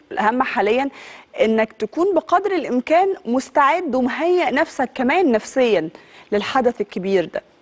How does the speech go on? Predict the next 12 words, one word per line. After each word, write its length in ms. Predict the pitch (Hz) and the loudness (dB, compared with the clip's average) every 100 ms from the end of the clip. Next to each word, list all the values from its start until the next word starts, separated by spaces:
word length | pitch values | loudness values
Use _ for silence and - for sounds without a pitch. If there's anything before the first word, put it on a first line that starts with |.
| _ _ _ _ _ _ _ _ _ | _ _ _ _ _ _ _ _ _
كل 340 | - 359 403 302 | 2 4 4 4
لاعب 380 | 262 277 311 240 - _ _ 208 | 2 2 -2 -6 -16 _ _ 0
رايح 400 | 220 240 240 220 | 4 4 2 -2
يشارك 360 | 202 233 240 | -4 0 2
في 60 | 233 | 0
البطولة 420 | 185 190 233 233 | -4 -4 0 0
دي 200 | 190 254 | 0 0
لازم 280 | 262 269 262 | 0 0 -2
يكون 360 | 226 277 277 | -2 -2 2
مدرك، 480 | 254 254 214 254 285 - _ - _ _ _ _ - | 2 0 0 0 0 -6 _ -20 _ _ _ _ 0
مدرك 680 | 240 190 196 175 _ - - _ _ - | 0 2 0 -2 _ -18 -18 _ _ -2
نفسيًا 840 | 220 240 - - 269 277 277 320 | 0 0 -6 0 2 2 0 -2